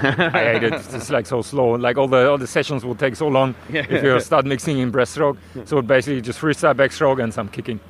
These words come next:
Speaker 2: But most of it was free, yeah.
Speaker 1: Yeah, well, that's awesome. Well, we better, uh, get ready here for the swimmers coming in there. So do you have some of your swimmers out there right now?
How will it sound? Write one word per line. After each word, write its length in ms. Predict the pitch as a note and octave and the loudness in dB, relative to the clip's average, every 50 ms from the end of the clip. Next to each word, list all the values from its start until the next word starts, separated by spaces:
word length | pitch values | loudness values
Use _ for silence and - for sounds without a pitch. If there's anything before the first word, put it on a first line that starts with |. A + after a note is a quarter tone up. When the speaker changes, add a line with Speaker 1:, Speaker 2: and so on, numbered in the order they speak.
| - - | -20 -6
Speaker 2:
But 140 | - B2 A#2 | -4 -4 -2
most 240 | A#2+ B2+ C3 A#2+ - | 0 0 -2 -2 -2
of 80 | A#2+ A2 | -6 -6
it 100 | G2 F2+ | -6 -8
was 160 | G#2 G2 - | -12 -14 -10
free, 180 | - A2 F#2+ E2 G#2+ | -10 -10 -10 -10 -12
yeah. 140 | A2+ G#2 - - F2 | -14 -14 -14 -16 -20
Speaker 1:
Yeah, 220 | F2+ F#2 F#2+ F#2+ | -18 -18 -16 -14
well, 100 | G2 G2+ | -12 -8
that's 220 | A2 A2+ A2+ - C3+ | -8 -8 -6 -4 -4
awesome. 300 | B2 A#2+ - C3 A#2 A#2+ | -4 -2 -2 -4 -2 0
Well, 140 | B2+ B2+ | 2 2
we 80 | B2+ C3+ | 2 2
better, 320 | B2 D3 D3 C#3+ C#3 C3+ | 2 4 4 4 4 4
uh, 120 | C3 C3 B2+ | 4 2 2
get 160 | B2 C3+ B2+ | 2 2 2
ready 160 | B2+ B2 B2 | 2 2 2
here 160 | B2 C3+ B2+ | 2 2 0
for 100 | - - | 0 -2
the 100 | A#2+ A#2+ | -6 -6
swimmers 300 | A2 - C#3+ C3 A#2+ A2 | -4 -2 -4 -4 -4 -6
coming 280 | - - B2 A2+ A#2 A#2+ | -6 -6 -6 -4 -4 -2
in 120 | A#2+ A#2 | -2 -2
there. 200 | A2 G#2+ A2 A2+ - - - - - | 0 0 0 0 0 -4 -14 -18 -2
So 220 | - D#3 D3+ D#3 | 2 2 4 4
do 180 | - D3+ - F3 | 2 0 2 2
you 40 | F#3+ | 4
have 180 | G3 F3+ C#3+ | 4 2 0
some 180 | - - F#3 F3 | -2 -2 -2 -2
of 80 | F3 | -2
your 120 | D#3 D#3 D3 | -2 -4 -4
swimmers 260 | - F3 E3 D#3 D3+ | -2 -2 -2 0 0
out 140 | D#3+ D3+ D3+ | 0 2 4
there 140 | D3+ C#3+ C3+ | 4 4 4
right 120 | C3+ B2 | 4 4
now? 220 | B2+ C#3 G3 A#3 | 2 2 2 0